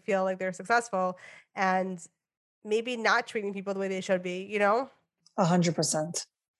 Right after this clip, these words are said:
Speaker 2: And by the way, it's just funny how, like, things do come around. Like, so at the end of the day, you may need that perk. You don't know who you're gonna need down the road.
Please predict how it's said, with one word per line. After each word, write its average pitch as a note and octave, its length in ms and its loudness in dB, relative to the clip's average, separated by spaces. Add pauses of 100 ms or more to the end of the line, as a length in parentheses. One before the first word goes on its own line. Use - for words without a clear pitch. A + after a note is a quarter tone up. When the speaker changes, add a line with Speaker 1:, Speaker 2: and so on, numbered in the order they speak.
(520)
Speaker 2:
And F#3 120 8
by A3 140 10
the G#3 100 8
way, G3 440 8
it's - 180 -12
just G3+ 220 0
funny G3 240 2
how, F3+ 340 -2
like, E3+ 180 -4 (880)
things A3+ 220 6
do G3 160 6
come F#3+ 240 2
around. F3+ 400 2
Like, E3+ 180 0
so - 140 0
at G#3 160 0
the A3 60 2
end A#3+ 100 2
of A3+ 60 2
the A3 80 6
day, G3 360 6 (540)
you A3 100 4
may A#3+ 160 6
need G#3+ 140 6
that F#3 180 2
perk. E3+ 220 -2
You A3 60 0
don't B3+ 160 2
know A#3 120 2
who A3 200 2
you're G3+ 140 0
gonna G3 160 -2
need F#3+ 180 -4
down F3+ 220 -4
the F3+ 80 -2
road. F3 360 2